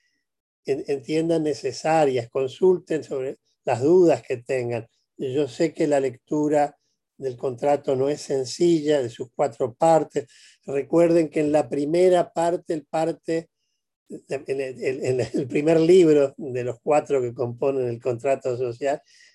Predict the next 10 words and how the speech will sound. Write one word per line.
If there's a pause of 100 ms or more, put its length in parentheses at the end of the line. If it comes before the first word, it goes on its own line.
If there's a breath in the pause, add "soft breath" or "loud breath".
él
parte
de
describir
cuál
es
la
situación
que
percibe